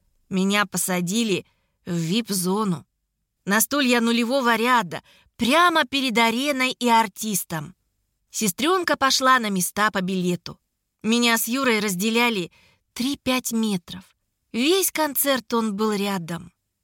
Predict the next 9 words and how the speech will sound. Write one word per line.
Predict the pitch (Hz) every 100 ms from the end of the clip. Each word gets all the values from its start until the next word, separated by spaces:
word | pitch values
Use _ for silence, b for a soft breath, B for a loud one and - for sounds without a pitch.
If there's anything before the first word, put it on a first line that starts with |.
| _ -
и | 202
я | 202 220 233 175 _ _ _ -
наслаждалась | 208 208 208 202 175 175 220 180 165 170
этим. | 160 - 143 - _ _ _ _ _ _
Сначала | - 240 240 262 254 240
исполнялись | 226 - 233 226 240 233 208
новые, | 233 269 311 208 185
малознакомые, | 175 190 214 202 240 - 339 294 220 202
но | 208 233